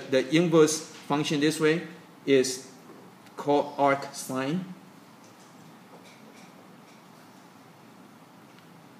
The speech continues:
Okay, they all mean the same thing. Again, when you see the inverse function, this means, also means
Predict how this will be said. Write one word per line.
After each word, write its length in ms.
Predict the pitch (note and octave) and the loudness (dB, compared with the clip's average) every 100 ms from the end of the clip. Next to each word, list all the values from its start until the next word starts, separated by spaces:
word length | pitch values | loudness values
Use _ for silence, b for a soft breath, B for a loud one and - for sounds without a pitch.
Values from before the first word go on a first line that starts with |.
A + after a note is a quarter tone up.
| - | -12
Okay, 140 | - C3 | -2 4
they 120 | D3+ | 8
all 120 | F3 | 8
mean 160 | F3+ D#3 | 8 4
the 80 | C3+ | 2
same 240 | D3+ C3 | 0 0
thing. 140 | B2 | -4
Again, 240 | A2+ D3+ B2+ | -4 -2 0
when 80 | D3 | 2
you 80 | |
see 180 | E3 G3 | 2 2
the 160 | E3 C#3+ | 2 2
inverse 320 | F3 E3+ E3 | 2 2 2
function, 340 | D#3+ D#3+ D#3+ | 0 0 0
this 200 | D3 F3 | 2 2
means, 240 | D#3 C3+ B2+ | 2 -2 -2
also 240 | C#3+ C3+ | -2 -2
means 240 | A#2+ A#2 | -4 -6